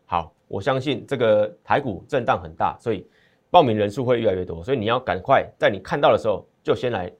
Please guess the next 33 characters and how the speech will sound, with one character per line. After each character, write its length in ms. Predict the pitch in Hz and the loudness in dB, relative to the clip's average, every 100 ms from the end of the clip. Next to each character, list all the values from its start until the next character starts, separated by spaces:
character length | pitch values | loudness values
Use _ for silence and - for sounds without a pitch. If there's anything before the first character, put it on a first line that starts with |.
| _ | _
扫 160 | 110 | -4
码 140 | 110 90 | -2 -2
加 140 | 98 | -4
入， 140 | 98 85 | -6 -4
然 100 | 98 | -4
后 80 | 107 | -2
留 200 | 90 87 | -4 -8
言。 140 | - _ _ _ _ _ _ | -12 _ _ _ _ _ _
好， 300 | 90 82 - _ _ _ _ _ _ _ - | -6 -6 -8 _ _ _ _ _ _ _ 2
所 100 | 156 | 2
以 80 | |
刚 140 | 107 131 | 2 0
刚 120 | 135 | 0
讲 160 | 92 78 | -2 -12
的 120 | - _ _ _ _ _ | -20 _ _ _ _ _
这 100 | 175 | 0
个 60 | 156 | 4
巴 200 | 143 135 | 6 4
菲 160 | 135 | 2
特 260 | 139 139 90 | 4 2 2
也 140 | 95 104 | -2 -6
好， 300 | 101 80 101 | -4 -8 -6
这 80 | 147 | -4
个 60 | 135 | -4
股 200 | 101 90 | -4 -10
神 220 | 90 85 | -10 -10
也 140 | 87 | -12
好， 280 | 101 107 - _ _ | -10 -12 -14 _ _
他 100 | 185 | -6
们 120 | 165 | -6
在 220 | - 160 | 2 4
意 160 | 147 123 | 4 -2
的 140 | 92 | -6